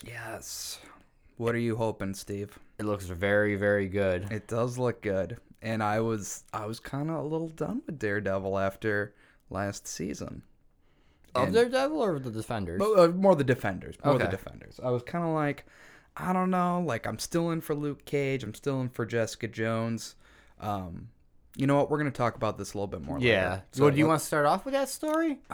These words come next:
Speaker 2: Since we're already
Speaker 1: Uh,
Speaker 2: talking about
Speaker 1: No, because then we're out of order.
Speaker 2: Okay.
Speaker 1: I will lose my mind. It's a format show.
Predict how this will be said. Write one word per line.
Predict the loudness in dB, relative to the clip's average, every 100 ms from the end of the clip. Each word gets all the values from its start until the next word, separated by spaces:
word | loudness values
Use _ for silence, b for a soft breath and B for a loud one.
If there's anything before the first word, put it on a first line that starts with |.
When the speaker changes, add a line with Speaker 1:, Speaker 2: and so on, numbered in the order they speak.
| -10
Speaker 2:
Since | -4 0
we're | 6
already | 6 6
Speaker 1:
Uh, | 0
Speaker 2:
talking | -2 -2
about | -2 0 -2 -4 -16 -2
Speaker 1:
No, | 2 4 4 2
because | -2 -4 -4
then | -2 0
we're | 0
out | 0 -2
of |
order. | -8 -12 -14 -18 -12
Speaker 2:
Okay. | -10 -6 -8 -6 -6
Speaker 1:
I | -4
will | -4
lose | -4 -4 -4
my | -4 -4
mind. | -4 -4 -6 -6
It's | -8
a |
format | -6 -8 -6 -10 -12
show. | -12 -10